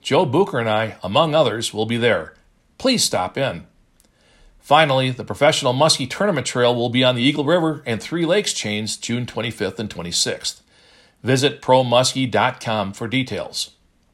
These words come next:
I'm Steve Heiding, and thanks so much for listening to my Northwoods Muskie Report.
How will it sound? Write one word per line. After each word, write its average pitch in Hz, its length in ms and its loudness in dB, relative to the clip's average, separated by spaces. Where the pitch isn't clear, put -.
I'm 214 160 2
Steve 208 240 0
Heiding, 160 440 2
and 160 100 -6
thanks 226 240 0
so 214 140 2
much 220 200 2
for 202 100 -4
listening 214 420 2
to 127 80 -2
my 104 100 -4
Northwoods 117 520 0
Muskie 110 300 -4
Report. 131 540 -2